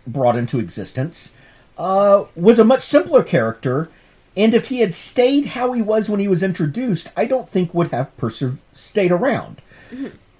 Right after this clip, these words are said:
Speaker 1: We knew that he was a survivor of a planet, but Krypton wasn't named. We certainly weren't introduced to his parents, and he was just a pure wish fulfillment figure.
Speaker 2: Mm-hmm.
Speaker 1: But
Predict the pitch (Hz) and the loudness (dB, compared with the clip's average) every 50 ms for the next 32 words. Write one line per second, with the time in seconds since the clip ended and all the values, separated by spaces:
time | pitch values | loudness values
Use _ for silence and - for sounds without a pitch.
0 | _ _ _ _ - 160 190 226 220 202 202 214 262 285 277 220 208 226 214 185 | _ _ _ _ -2 2 4 4 4 4 4 4 4 4 4 4 4 6 4 4
1 | 160 165 147 - - 156 131 127 117 117 135 156 151 160 135 127 120 117 110 - | 2 2 -2 0 0 0 2 2 2 2 2 2 2 2 0 0 0 -2 -6 -4
2 | - 117 101 95 98 117 - - - - - - 190 196 - 180 165 - 131 117 | -4 -6 -4 -4 -4 -4 -4 -6 -6 -8 -2 -2 -2 0 0 0 0 0 0 -2
3 | 110 110 131 117 - 101 104 98 92 90 90 101 131 185 - _ - - _ - | -2 -4 -4 -6 -8 -8 -8 -8 -8 -6 -6 -4 -4 -6 -6 _ -20 -18 _ -6
4 | 139 - - 233 269 294 285 214 170 143 147 135 123 120 123 - 127 113 117 110 | -6 -2 0 0 2 2 2 0 0 0 0 0 0 -2 -2 -4 -4 -2 -4 -4
5 | - - - 117 101 85 - - - - 110 90 80 80 92 123 - - - - | -4 -6 -8 -8 -8 -8 -10 -14 -8 -8 -6 -6 -6 -8 -8 -10 -12 -14 -20 -20
6 | - - _ _ _ _ _ _ _ - 196 202 202 - - 214 214 220 214 165 | -20 -20 _ _ _ _ _ _ _ -4 -2 0 0 0 0 0 2 2 0 0
7 | - 165 160 - - 160 - - - 139 127 135 139 175 269 285 - - 247 165 | 2 0 0 0 0 -6 -6 -4 -4 -2 0 0 0 0 -2 -4 -4 -8 -8 -2
8 | - 160 113 101 101 - - - - 87 - - - - - - _ - 254 311 | 0 -2 -2 -2 -4 -10 -10 -12 -12 -12 -12 -14 -18 -20 -20 -20 _ -18 -14 -14
9 | - - - - _ _ _ - - - - _ | -14 -16 -16 -20 _ _ _ 0 0 0 0 _